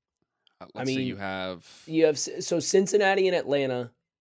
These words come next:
Speaker 2: is two three and three teams, and the Bengals are favored by six. Okay. Dallas favored by seven at home against Detroit.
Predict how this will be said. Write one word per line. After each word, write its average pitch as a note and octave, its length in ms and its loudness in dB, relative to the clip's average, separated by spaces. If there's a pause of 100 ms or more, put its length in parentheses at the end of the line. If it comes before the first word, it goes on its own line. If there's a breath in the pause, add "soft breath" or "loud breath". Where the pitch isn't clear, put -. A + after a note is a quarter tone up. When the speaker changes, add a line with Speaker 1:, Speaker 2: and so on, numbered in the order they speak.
(160)
Speaker 2:
is C3+ 160 -6
two F3+ 160 -4
three F3 200 -6
and E3+ 80 -6
three D#3+ 200 -4
teams, A#2 500 -8 (100)
and B2+ 260 -4 (220)
the B2 100 -8
Bengals D#3 360 0
are D3 60 -4
favored B2 300 -2
by G2 120 -6
six. - 560 -10 (580)
Okay. G#2+ 280 -8 (1040)
Dallas F3 400 6
favored E3 340 0
by E3 160 2
seven D#3 440 2
at - 100 -8
home C#3 240 -2
against B2+ 320 -6
Detroit. - 420 -12